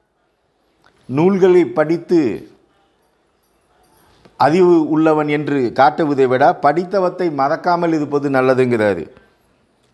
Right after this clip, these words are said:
"வன்மையின் சிறந்தென்று வாய்முடைமை." பிறருக்கு கொடுத்தலாகிய வல்லத்தன்மையை காட்டிலும் நிலை பெறக்கூடிய உண்மை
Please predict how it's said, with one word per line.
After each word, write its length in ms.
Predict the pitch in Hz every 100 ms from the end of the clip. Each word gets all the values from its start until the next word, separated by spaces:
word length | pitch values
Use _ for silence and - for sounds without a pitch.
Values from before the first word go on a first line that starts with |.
| _
"வன்மையின் 560 | 101 117 175 202 202 202
சிறந்தென்று 520 | 180 180 170 170 175
வாய்முடைமை." 680 | 160 156 165 160 147 123 101 - _ _ _ _ _ _ _ _ _ _ _ _ _ _ _
பிறருக்கு 420 | 147 156 175 135
கொடுத்தலாகிய 800 | 139 160 160 170 180 175 165 170 160
வல்லத்தன்மையை 720 | 147 165 170 170 156 160 147
காட்டிலும் 680 | 139 143 151 151 226 - - _ _ _ _ _
நிலை 280 | 107 151 180
பெறக்கூடிய 580 | 185 180 131 160 156
உண்மை 360 | 147 151 170 170